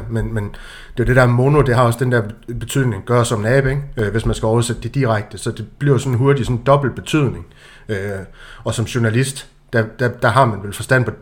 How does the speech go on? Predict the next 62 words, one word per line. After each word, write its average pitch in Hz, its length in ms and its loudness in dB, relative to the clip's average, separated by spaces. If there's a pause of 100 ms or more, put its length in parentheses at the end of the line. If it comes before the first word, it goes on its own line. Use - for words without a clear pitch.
(120)
dobbelt 117 240 0
betydning, 98 440 -4
og 90 60 -10
så 107 100 -4
det 95 80 -10
er 101 40 -6
jo 101 60 -6
det 123 180 0
her 131 120 4
med, 123 140 2
at, 110 160 -2 (280)
at - 180 -8
det 110 100 0
her, 135 140 4
det 123 120 -2
racistiske 117 580 -6
begynder 117 520 -2
at 95 80 -8
komme 113 220 -2
ind 143 120 2
i, 113 60 -2
og 95 100 -10
så - 80 -4
vil 113 80 0
jeg 107 80 -4
bare 113 140 0
sige 120 180 -6
det 117 100 0
her 113 80 0
med 98 100 -8
Koke. 135 340 -2 (680)
Fint 143 220 0
nok, 110 180 2
han 110 120 -4
forsøger 131 360 2
at 95 100 -4
stable, 107 400 -4 (100)
stable 113 300 -4
det 120 100 2
her 117 80 2
kunstige 127 440 -2
tændingsniveau 123 640 -2
på 110 100 -8
benene, 127 320 0
som 101 300 -14 (260)
Atletico 113 500 -6
Madrid, 113 240 -2
de 117 160 -2
åbenbart 110 300 -2
har 101 60 -6
brug 120 240 -2
for, 110 100 -6
for 107 160 -6
at 101 60 -6
spille 120 220 -4
en 117 60 0
nogenlunde 113 360 -2
kamp, 113 340 -2 (460)
øh, 98 300 -8
mod 120 260 2
Real 101 160 -4
Madrid. 107 320 -2